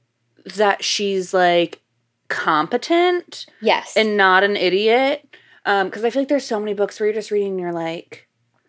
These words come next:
Speaker 2: Honey.
Speaker 1: re-, like, who is this helpless?
Speaker 2: Right.
Speaker 1: Like, basic common sense would save you
Speaker 2: Mm-hmm.
Speaker 1: here,
Speaker 2: Mm-hmm.
Speaker 1: right? And I feel like, I'm like, "Oh, she's, like, very, like, intentional."
Speaker 2: Yes.
Speaker 1: And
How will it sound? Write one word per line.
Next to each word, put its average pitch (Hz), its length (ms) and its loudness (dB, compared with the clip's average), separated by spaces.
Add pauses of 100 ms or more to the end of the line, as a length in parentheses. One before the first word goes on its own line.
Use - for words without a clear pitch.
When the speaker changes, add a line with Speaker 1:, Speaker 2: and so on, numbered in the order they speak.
(100)
Speaker 2:
Honey. 233 640 -6 (100)
Speaker 1:
re-, 247 220 -4
like, 262 360 -4 (560)
who 349 300 6
is 427 160 4
this 440 180 4
helpless? 381 880 2
Speaker 2:
Right. 220 260 2 (200)
Speaker 1:
Like, 302 240 2 (160)
basic 381 400 6
common 302 300 4
sense 185 380 2
would 202 160 4
save 165 300 0
you 127 140 -2
Speaker 2:
Mm-hmm. 208 240 -4
Speaker 1:
here, 160 400 -2
Speaker 2:
Mm-hmm. 175 100 -2
Speaker 1:
right? 190 300 4
And 202 100 0
I 196 80 4
feel 208 200 0
like, 196 300 0 (400)
I'm 208 80 -2
like, 196 220 0
"Oh, 294 260 6
she's, 226 240 -2
like, 208 120 2
very, 196 400 2
like, 185 520 2 (720)
intentional." 226 1080 -2
Speaker 2:
Yes. - 360 -2
Speaker 1:
And 175 720 0